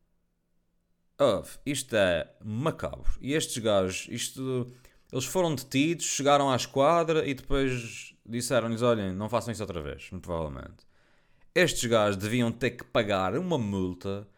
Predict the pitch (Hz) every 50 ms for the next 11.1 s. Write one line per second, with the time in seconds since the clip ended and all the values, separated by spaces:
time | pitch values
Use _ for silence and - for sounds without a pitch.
0 | _ _ _ - - _ - 180 151 147 143 170 233 330 370 359 320 262 - -
1 | 196 147 135 127 117 110 107 101 101 101 101 98 - - - - _ _ _ _
2 | _ - 131 139 151 165 160 156 160 160 165 - 156 147 139 160 147 - - 131
3 | - - - 143 139 135 131 123 113 101 92 92 104 98 92 - - 101 101 104
4 | 95 - - 85 67 64 - - - - - - - _ _ - 139 151 151 135
5 | - 127 113 101 - - 151 160 143 117 87 - 95 87 98 156 147 127 139 165
6 | 160 143 135 135 123 113 - - 92 85 80 78 78 - - - 127 127 127 139
7 | 127 127 139 151 131 - - - - 139 131 127 147 147 135 131 127 117 - -
8 | 131 127 131 131 123 113 113 113 120 127 131 123 127 127 104 90 87 98 98 131
9 | 165 135 107 92 82 82 95 147 143 123 156 156 127 - 139 135 135 131 - 226
10 | 185 160 135 131 143 151 147 143 160 190 185 208 208 226 254 226 208 214 208 190
11 | 165 147